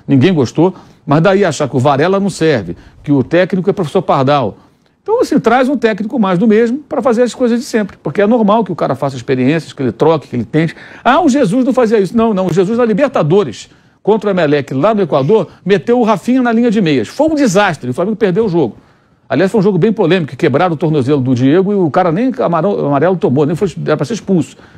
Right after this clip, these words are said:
O Flamengo também depois foi beneficiado no Rio, teve um pênalti também que não foi e deram pro Flamengo. Os dois jogos tiveram arbitragem ruins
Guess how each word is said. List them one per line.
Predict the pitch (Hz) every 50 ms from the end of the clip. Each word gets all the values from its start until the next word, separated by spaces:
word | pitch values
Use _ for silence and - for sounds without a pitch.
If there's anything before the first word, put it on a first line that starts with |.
| - _ _
O |
Flamengo | - 139 147 180 160
também | 190 180 196 180 -
depois | - - 131 143 - - 185 165
foi | 196 180
beneficiado | 196 220 185 - 208 196 196 214
no | 226
Rio, | 196 147 107
teve | - 120 113 131
um |
pênalti | 113 - 143 147 156 131
também | - - 131 160
que | - 175
não | 170 160
foi | 131 - 147 165 185
e |
deram | 160 160 170 170 170
pro | -
Flamengo. | 196 185 139 113 113
Os | 127 139
dois | - 359 294
jogos | 196 226 226 -
tiveram | 202 220 208
arbitragem | 202 185 190 202 202 185 185 185
ruins | 180 175 170 -